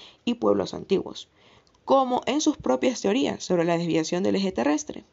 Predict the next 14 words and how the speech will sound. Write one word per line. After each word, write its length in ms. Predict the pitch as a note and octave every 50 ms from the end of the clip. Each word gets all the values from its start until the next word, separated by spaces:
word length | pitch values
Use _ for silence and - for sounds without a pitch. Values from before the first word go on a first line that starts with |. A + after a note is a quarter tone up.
| _ _ _ _ _ _ _ _ - - - - - - - - - _ _
Las 160 | - F3+ A3+
ideas 300 | A3 G3+ G#3 G#3+ G#3 A#3+ A#3+
del 140 | A3+ A#3
periodista 640 | A3 A#3+ B3 B3 A#3+ A#3 A3+ G#3+ - - G#3 G#3 G#3
postulan 440 | G#3 F3+ F#3 - - F#3+ G3 F#3+ G3
una 160 | F#3+ F#3+ G3
influencia 580 | G#3 G3+ - F#3 F3 F#3+ A3 A3 G#3 - E3+ D#3+
entre 160 | D#3 - E3
algunos 320 | E3 D#3+ E3 E3+ F3+ F#3+
supervivientes 640 | - F3+ - F#3 F3+ F3+ F3+ F3 F3+ F3 F3 F3+ G3+ G3
de 100 | E3+ E3+
esa 300 | F3+ - E3+ E3+ - _
pasada 460 | D3 D#3 D#3+ - F3+ F3 F#3 F3+ F#3
civilización 800 | F#3 F#3+ F#3 F#3+ F#3+ G3 - A3 A3 - - G3+ G3+ G#3 G#3+